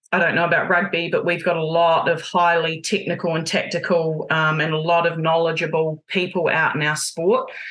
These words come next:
Um, and the ones that are really excelling now are the ones that actually spend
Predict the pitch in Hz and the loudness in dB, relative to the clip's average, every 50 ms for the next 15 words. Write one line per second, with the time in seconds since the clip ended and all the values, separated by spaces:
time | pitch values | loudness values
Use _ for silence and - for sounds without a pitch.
0 | - - - - - - _ - 156 156 156 160 156 156 160 160 156 160 - - | -14 -14 -14 -16 -18 -14 _ -4 -2 0 2 2 2 2 0 0 -2 -4 -4 -4
1 | 160 165 160 165 160 160 160 160 185 175 175 180 175 160 - 175 160 160 156 151 | -4 -4 -2 -2 -2 -2 0 0 2 2 2 2 0 0 0 0 0 2 2 0
2 | 151 139 - 170 170 165 165 160 151 147 - - - - 185 165 160 165 160 160 | 0 -2 -4 -2 -2 0 0 0 -2 -2 -4 -4 -2 0 0 0 0 0 -2 -2
3 | 156 156 151 151 156 147 147 156 151 151 170 160 160 165 156 165 151 160 165 - | -2 0 0 0 0 0 0 -2 -2 -2 0 -2 -2 -2 -2 -2 0 0 0 0
4 | - - - 165 165 160 160 - - - 165 160 156 156 156 147 131 | -2 -4 -2 -2 -2 -2 -4 -6 -4 -4 -4 -2 -2 -2 -2 -4 -6